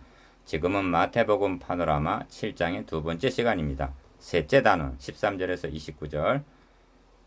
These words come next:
두 문, 두 나무, 두 건축자. 좁은 문으로 들어가라. 멸망으로 인도하는 문은 크고 그 길이 넓어 그리로 들어가는 자가 많고. 십삼 절.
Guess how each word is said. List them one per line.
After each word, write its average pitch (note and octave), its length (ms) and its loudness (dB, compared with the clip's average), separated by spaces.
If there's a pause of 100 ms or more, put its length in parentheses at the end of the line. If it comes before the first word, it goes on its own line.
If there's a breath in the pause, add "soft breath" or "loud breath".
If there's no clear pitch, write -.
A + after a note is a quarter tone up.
(360)
두 G2+ 180 6
문, A2+ 380 2
두 F#2 360 0
나무, F2 420 2 (120)
두 - 280 -2
건축자. G2+ 640 2 (380)
좁은 F2+ 360 2
문으로 E2+ 460 2
들어가라. D#2+ 560 4
멸망으로 F2+ 560 2
인도하는 F2+ 380 2
문은 F2+ 320 -2
크고 F2+ 400 0
그 F#2 220 -2
길이 F2 360 -2
넓어 F2 420 2
그리로 A2+ 480 0
들어가는 G#2 400 2
자가 F#2 300 4
많고. E2+ 760 0
십삼 D2 460 -6
절. F#2+ 340 0